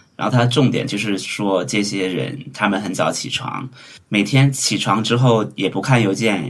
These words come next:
也不，也，也不看屏幕，然后就，就先做自己的事情，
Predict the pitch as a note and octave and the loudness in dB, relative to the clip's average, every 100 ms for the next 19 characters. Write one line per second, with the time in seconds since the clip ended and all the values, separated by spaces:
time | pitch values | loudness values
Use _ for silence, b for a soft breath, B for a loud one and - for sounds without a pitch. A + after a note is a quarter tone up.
0 | - E2+ - F2+ F2 - - - _ _ | -6 -8 -8 -8 -6 -8 -14 -20 _ _
1 | G2 F2+ F#2 - F2+ A#2+ G#2+ - F#2 G#2 | -6 -4 -4 -6 -4 -2 -2 -2 -2 0
2 | G#2 - - _ b b b b _ F#2+ | 0 -4 -8 _ b b b b _ -8
3 | G2+ F#2+ - G2 F2+ - A#2 A2+ C3 C3 | -4 -4 -2 -4 -4 -4 -2 0 2 4
4 | D3 C#3+ D3+ G#2 E2 E2+ C#3 B2+ - | 2 2 2 0 -2 -2 0 -2 -4